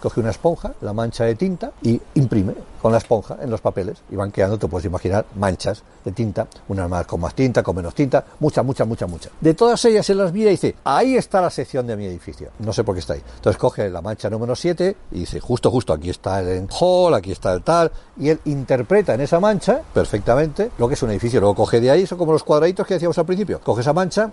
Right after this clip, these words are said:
y empieza un proceso de proyectar y acaba haciendo un edificio, por ejemplo, el Museo de Atapuerca. Entonces ahí quien hace eso, Frank Gehry coge ta-, trozos de madera, llama a sus, a sus discípulos, le dice, "Ah, vamos a pasarnos una semana pegando tacos de madera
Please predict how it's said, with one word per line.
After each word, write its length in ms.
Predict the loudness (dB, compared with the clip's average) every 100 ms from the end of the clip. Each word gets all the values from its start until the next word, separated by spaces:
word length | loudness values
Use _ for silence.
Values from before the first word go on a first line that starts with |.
| -4
y 80 | -4
empieza 240 | -2 -2
un 80 | -2
proceso 320 | -2 -2 0
de 80 | -2
proyectar 500 | 0 0 2 2 0 -4 -14 -2
y 40 |
acaba 260 | 0 4 2
haciendo 260 | 2 -2 -2
un 60 |
edificio, 280 | 0 0 0
por 100 | 0
ejemplo, 200 | 2 2
el 60 | 2
Museo 220 | 2 4
de 60 | 4
Atapuerca. 440 | 2 -6 -8 -12 -14 -8
Entonces 240 | -4 4
ahí 120 | 4
quien 160 | 4 2
hace 220 | 2 4
eso, 240 | 4 4 2
Frank 240 | 0 0 4
Gehry 220 | 2 2
coge 240 | -2 -4
ta-, 160 | -2 -4
trozos 340 | -2 -4 -2
de 80 | -2
madera, 380 | 2 4 4 0 -4 -4
llama 280 | 0 2 2
a 40 |
sus, 160 | -2 -2
a 220 | -2 -2
sus 300 | -4 -2 -2
discípulos, 440 | -2 0 2 4 4
le 80 |
dice, 160 | 4 4
"Ah, 180 | 2 0 -4
vamos 80 | -4
a 40 |
pasarnos 400 | -2 -2 -2 -4
una 160 | -4 -4
semana 360 | 0 2 2 2
pegando 420 | 2 4 4 2
tacos 260 | 2 2 2
de 80 | 2
madera 400 | 4 6 4